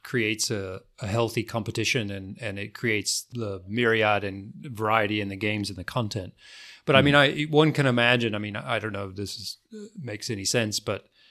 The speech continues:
Speaker 1: let's say I'm one of the big tech companies and I, and I want to go after the console segment. So one of the things that I, I noticed in your analysis of the market, and it's not just yours, but th-, these three blocks of mobile, uh, console,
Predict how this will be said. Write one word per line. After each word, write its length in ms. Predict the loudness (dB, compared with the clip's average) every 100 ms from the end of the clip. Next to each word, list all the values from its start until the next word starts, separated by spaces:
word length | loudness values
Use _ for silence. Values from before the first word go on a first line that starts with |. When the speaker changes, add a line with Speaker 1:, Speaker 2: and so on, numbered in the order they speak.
| _ _
Speaker 1:
let's 220 | 0 2 4
say 220 | 4 6
I'm 480 | 4 2 -4 -8 -12 _ _ _ _ _ _ _ -4
one 240 | 2 4
of 60 | 2
the 60 |
big 180 | -2 -2
tech 200 | -4 -6
companies 440 | -6 -6 -6 -6
and 160 | -6 -4
I, 160 | -2 -4
and 160 | -4 -2
I 120 | -2
want 360 | -2 -2 -2 -4
to 640 | -6 -4 -6 -8 -10 -14 -18 _ _
go 140 | 0 2
after 200 | 2 0
the 100 | -4
console 420 | 2 2 2 -2
segment. 400 | -2 -6 -8 -10
So 360 | -2 2 2 0 -6 -20 -20 _ _ _ _ _ _ _
one 200 | 0 4
of 100 | 4
the 80 | 4
things 280 | 4 2 4
that 120 | 2
I, 200 | 2 0 -2
I 80 | -4
noticed 440 | 0 2 4 2
in 120 | -2
your 340 | -4 -4 -6 -8
analysis 540 | -4 0 0 0 -2 -4
of 100 | -6
the 80 | -2
market, 300 | 0 0 -2
and 60 |
it's 160 | -4 -2
not 220 | 0 0
just 220 | -4 -2
yours, 260 | 2 2 2
but 160 | -4
th-, 160 | -6 -6
these 220 | -4 -4
three 260 | -2 0 0
blocks 460 | 2 2 2 -2
of 160 | -10 -6
mobile, 580 | -4 0 0 0 -2 -8 _ _ _ -12
uh, 160 | -10
console, 680 | -8 0 0 2 -2 -2 -6